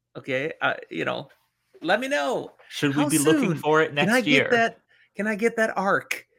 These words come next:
Speaker 1: 'Cause I wanna
Speaker 2: <laughs>
Speaker 1: read it and review it for our fans. What's your number two, Zach?
Speaker 2: So my number two would have been my number one
Speaker 1: Hmm.
Speaker 2: had I read it all during twenty twenty-three.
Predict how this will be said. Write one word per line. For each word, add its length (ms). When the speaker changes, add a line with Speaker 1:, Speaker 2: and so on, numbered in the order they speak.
Speaker 1:
'Cause 140
I 60
wanna 260
Speaker 2:
<laughs> 0
Speaker 1:
read 220
it 240
and 160
review 320
it 220
for 200
our 140
fans. 580
What's 260
your 100
number 200
two, 220
Zach? 320
Speaker 2:
So 140
my 200
number 220
two 460
would 400
have 300
been 200
my 140
number 340
one 440
Speaker 1:
Hmm. 540
Speaker 2:
had 460
I 200
read 240
it 240
all 680
during 360
twenty 300
twenty-three. 720